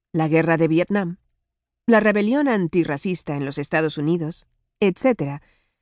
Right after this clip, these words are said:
Todo eso constituyó una densidad humana y pública que no ha vuelto a manifestarse hasta el día de hoy.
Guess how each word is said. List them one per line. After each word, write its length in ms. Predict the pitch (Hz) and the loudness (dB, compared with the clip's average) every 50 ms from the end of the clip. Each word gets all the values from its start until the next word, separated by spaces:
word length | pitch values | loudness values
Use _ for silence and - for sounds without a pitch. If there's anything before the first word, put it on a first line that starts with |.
| _ _ _ _ _ _ _ _ | _ _ _ _ _ _ _ _
Todo 260 | - 330 339 330 285 | 2 4 4 4 4
eso 280 | 233 196 175 - 170 147 | 2 2 0 -2 -2 -2
constituyó 640 | - 160 160 151 - 170 160 165 156 170 214 214 | -2 -2 -4 -4 -4 -4 -2 -2 0 0 2 2
una 380 | 208 226 233 240 214 190 - - _ _ | 2 2 2 0 0 -2 -4 -8 _ _
densidad 840 | - 185 175 202 190 175 165 165 - - 175 160 196 226 214 175 143 - | -2 0 2 2 2 2 0 -2 -2 -4 -4 -2 -2 -2 -2 -4 -4 -4
humana 420 | - 180 160 165 196 226 247 262 277 | -2 -2 0 0 0 0 0 0 0
y 60 | 262 | 0
pública 540 | - - 220 160 151 143 143 - 160 151 - _ _ _ _ _ _ _ | 0 -2 -2 -2 -2 -4 -4 -4 -6 -6 -8 _ _ _ _ _ _ _
que 140 | - 240 240 | 2 2 4
no 120 | 277 320 | 4 4
ha 40 | 330 | 2
vuelto 320 | 294 294 294 285 - - | 2 2 0 0 0 0
a 40 | - | 0
manifestarse 760 | 170 170 165 151 - 156 147 - - 180 175 170 - - 147 | 0 0 0 -2 -2 -4 -6 -4 -2 -2 -2 -2 -4 -4 -6
hasta 220 | 143 143 - - 151 | -6 -6 -4 -4 -4
el 120 | 156 147 | -2 0
día 200 | 165 175 165 147 | 0 0 -2 -2
de 140 | 139 139 143 | -4 -6 -6
hoy. 220 | 147 147 151 - | -6 -8 -10 -12